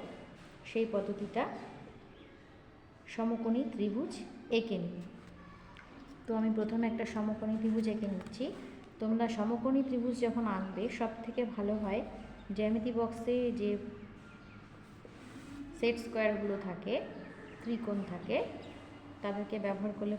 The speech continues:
খুব ভালো হয়। অথবা তোমরা এরকমভাবে প্রথমে একটা দাগ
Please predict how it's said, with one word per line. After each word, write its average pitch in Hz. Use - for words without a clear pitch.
খুব 196
ভালো 190
হয়। 226
অথবা 226
তোমরা 208
এরকমভাবে 208
প্রথমে 220
একটা 220
দাগ 202